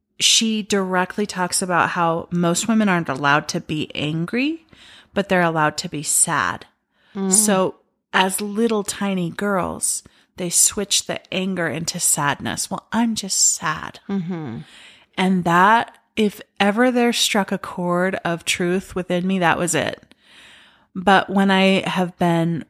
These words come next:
Speaker 1: working with therapists in my adulthood, it's like, this is not depression. This is anger. This is rage. And to have that fall on my ears, that swung me straight up into denial.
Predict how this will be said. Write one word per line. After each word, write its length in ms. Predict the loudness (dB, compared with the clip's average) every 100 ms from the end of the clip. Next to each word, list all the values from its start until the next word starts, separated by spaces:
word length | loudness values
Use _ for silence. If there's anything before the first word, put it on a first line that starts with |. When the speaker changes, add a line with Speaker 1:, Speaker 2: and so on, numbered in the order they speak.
| -12
Speaker 1:
working 600 | -2 -2 0 -2 0 0
with 320 | 0 -2 -4
therapists 880 | -4 -2 -2 -4 -4 0 0 0 -4 -6 _ -20 -20 _ -2
in 180 | 0
my 120 | 2 2
adulthood, 460 | 2 0 0 -2
it's 220 | -4 -2
like, 180 | -2 0
this 200 | 0 0
is 140 | 0 0
not 420 | 0 2 0 -4 _ _ _ -2
depression. 680 | -2 0 0 2 0 0
This 180 | -2 0
is 180 | 0 -2 -4
anger. 480 | -4 2 2 2 2
This 200 | 0 -2
is 180 | -4 -4
rage. 400 | -4 -2 -2 -6 -8 -20 -20 -20 _ _ 0
And 220 | 2 4
to 80 | 2
have 320 | 0 2 2
that 220 | 2 0
fall 600 | -2 -2 2 4 2 0 -2
on 200 | -4 -2
my 180 | -2 -2
ears, 420 | -2 -2 -4 -2
that 220 | -2 0
swung 340 | -2 0 2
me 100 | 2
straight 380 | 0 0 2 0
up 120 | 0
into 220 | -2 -4 -6
denial. 560 | -2 0 0 -2 -6